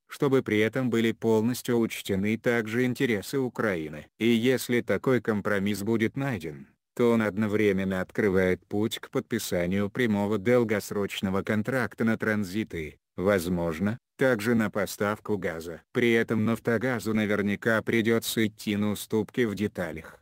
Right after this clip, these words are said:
но не в принципиальных вопросах, как, например,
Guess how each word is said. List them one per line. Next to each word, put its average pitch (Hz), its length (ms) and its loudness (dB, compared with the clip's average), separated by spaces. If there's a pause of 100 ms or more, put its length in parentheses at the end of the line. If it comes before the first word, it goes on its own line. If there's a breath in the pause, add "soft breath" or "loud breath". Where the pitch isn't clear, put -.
(160)
но 127 280 2
не 117 160 4
в - 60 -8
принципиальных 104 840 0
вопросах, 113 800 -4 (180)
как, 110 400 -2 (240)
например, 117 720 0